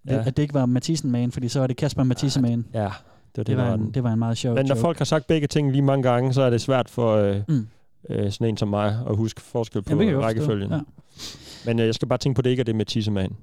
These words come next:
Speaker 2: Ja, lige
Speaker 1: Okay,
Speaker 2: præcis.
Speaker 1: godt.
Speaker 2: Lige præcis. Det er,
Speaker 1: Ja.
Speaker 2: øh, Kasper Mann, og så kan man så trække den sammen, og så står der Kasp-, øh, der er sperm i mit navn.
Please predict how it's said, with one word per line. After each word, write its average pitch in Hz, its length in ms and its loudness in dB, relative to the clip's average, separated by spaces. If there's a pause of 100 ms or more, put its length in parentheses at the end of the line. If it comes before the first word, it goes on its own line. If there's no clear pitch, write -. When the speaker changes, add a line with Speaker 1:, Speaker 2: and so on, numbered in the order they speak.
(100)
Speaker 2:
Ja, 147 160 2 (280)
lige 135 100 0
Speaker 1:
Okay, 131 180 0
Speaker 2:
præcis. 107 260 -2
Speaker 1:
godt. - 120 -2
Speaker 2:
Lige 131 140 0
præcis. 123 300 -4
Det 135 140 0
er, 127 220 0
Speaker 1:
Ja. 131 160 -4
Speaker 2:
øh, 123 60 -4
Kasper 143 300 -2
Mann, 139 400 2
og 139 80 -2
så 147 100 0
kan 135 140 0
man 120 80 2
så 123 180 0 (200)
trække - 200 -8
den 120 120 0
sammen, 120 300 0
og 107 60 -8
så 123 120 -8
står 117 180 -6
der 110 140 -4 (680)
Kasp-, - 320 -14 (360)
øh, 120 80 -6 (460)
der 127 80 -2
er 117 60 0
sperm 117 340 -2
i 113 40 -2
mit 117 160 -2
navn. 117 280 -4